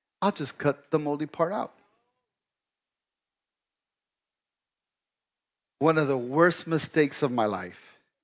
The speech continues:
I was sick for over two weeks. Nothing would stay in. It would go in and it'd go out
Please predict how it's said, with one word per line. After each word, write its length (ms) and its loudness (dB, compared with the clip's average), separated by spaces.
I 140 8
was 280 2
sick 580 0
for 200 -2
over 300 -2
two 380 -4
weeks. 480 -2
Nothing 720 0
would 160 -4
stay 380 -4
in. 520 -2
It 60 2
would 220 0
go 180 0
in 80 4
and 40 4
it'd 160 2
go 180 4
out 260 4